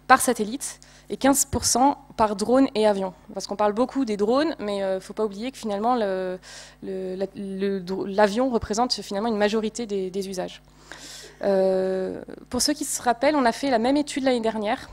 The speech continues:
et donc on a évidemment cherché un peu à comparer, euh, voir s'il y avait une évolution. Et la réponse est, ben non, c'est pas évident, il n'y a pas d'évolution particulière, d'augmentation, euh, drastique de la, des usages de la télédétection. On est exactement sur les mêmes proportions, et on est à peu près sur la, la même surface.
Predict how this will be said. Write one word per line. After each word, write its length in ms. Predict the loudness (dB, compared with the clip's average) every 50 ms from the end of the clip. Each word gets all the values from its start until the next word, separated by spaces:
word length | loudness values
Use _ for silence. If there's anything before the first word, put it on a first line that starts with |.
| -18 -14 -12
et 60 | -8
donc 180 | -8 -8 -8 -8
on 80 | -6
a 340 | -6 -4 -4 -4 -4 -6 -6
évidemment 300 | -6 -4 -2 -2 0 0
cherché 280 | -2 -2 -2 -4 -4 -4
un 60 | -2
peu 100 | -2 -4
à 40 | -4
comparer, 440 | -4 -4 -2 -2 -2 0 -2 -2 -2
euh, 120 | -4 -6 -2
voir 160 | -2 -4 -4
s'il 160 | -4 -6 -4
y 0 |
avait 100 | -4 -2
une 80 | -4 -4
évolution. 480 | -4 -4 -4 -2 -2 -2 -2 -2 -4 -6 -8 -14 -12 -12 -12 -14 -14 -16 -10 -6
Et 140 | -4 0
la 80 | 0 0
réponse 340 | 0 0 0 0 -2 0 0
est, 320 | -2 0 0 -2 -2 0
ben 100 | 0 0
non, 120 | 2 0 0
c'est 140 | 0 -2
pas 120 | 0 0 0
évident, 380 | 0 0 0 2 2 2 2
il 40 | 0
n'y 60 | -2
a 40 | -2
pas 300 | 2 4 4 4 4 2
d'évolution 640 | 0 -2 -4 -4 -4 -4 -6 -6 -4 -4 -2 -2 0
particulière, 580 | -2 -2 -4 -4 -12 -10 -8 -2 0 2 2 2
d'augmentation, 680 | 2 0 2 2 2 2 2 0 0 -2 0 0 0 0
euh, 120 | 0 0
drastique 400 | -2 -4 -6 -6 -6 -10 -8 -6
de 80 | -6 -4
la, 340 | -4 -2 -4 -4 -6 -8 -10 -12 -16 -20 -20 -16 -8
des 160 | -6 -6 -4
usages 220 | -2 0 -2 0 0
de 80 | 0
la 60 | 0 -2
télédétection. 640 | 0 -4 -4 -4 -4 -4 -4 -4 -2 0 2 2
On 60 | 2
est 160 | 2 0 -2 -4
exactement 420 | -2 0 0 0 2 4 2 4
sur 140 | 4 2 0
les 60 | 2
mêmes 160 | 2 2 2
proportions, 540 | 2 0 0 2 2 0 0 2 0 0 0 0 -4 -18 -18 -10 -2
et 100 | 0 2
on 100 | 2 4
est 80 | 4 2
à 60 | 2
peu 100 | 0 -2
près 160 | -2 0 0
sur 160 | 0 0 2
la, 220 | 4 4 4 4 4
la 100 | 4 4
même 140 | 4 2 2
surface. 520 | 0 -4 -6 -10 -12 -12 -10 -12 -14 -14